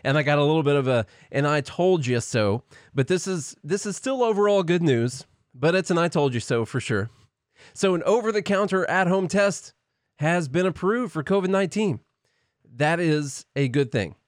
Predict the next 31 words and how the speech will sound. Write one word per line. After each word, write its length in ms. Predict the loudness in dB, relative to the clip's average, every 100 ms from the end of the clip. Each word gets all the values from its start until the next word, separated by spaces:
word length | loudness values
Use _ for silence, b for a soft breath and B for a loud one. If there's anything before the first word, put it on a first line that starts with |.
| _ -12
okay? 400 | -10 -4 -4 -4 -8
First, 500 | -2 -2 -2 -10 -20 _ _ _ _ _ _ -20 -20 -20
first 480 | -2 0 0 -6
home 360 | -6 -2 0 0
test 420 | 0 0 -2 -8 -8
that 180 | -2 0
is 240 | -2 -4 b b b b b -2
over 200 | 0 0
the 80 | 0
counter, 360 | 0 0 0
doesn't 320 | 2 0 0 -2
require 240 | 0 -2
a 40 |
prescription. 600 | -2 -4 -4 -2 -2 -4 -6 b b -8
You 140 | -6
can 80 | -4
just 180 | -4 -2
go 200 | -2 0
get 180 | -2 -2
it. 120 | -4
You 140 | -8
can 120 | -4
buy 180 | -2 0
it 60 | 0
online. 520 | 0 -2 -2 -2 -6 b b
You 120 | -10
can 140 | -6 -4
buy 220 | -2 -2
it 80 | -4
at 80 | -6
stores. 580 | -4 -4 -4 -6 -12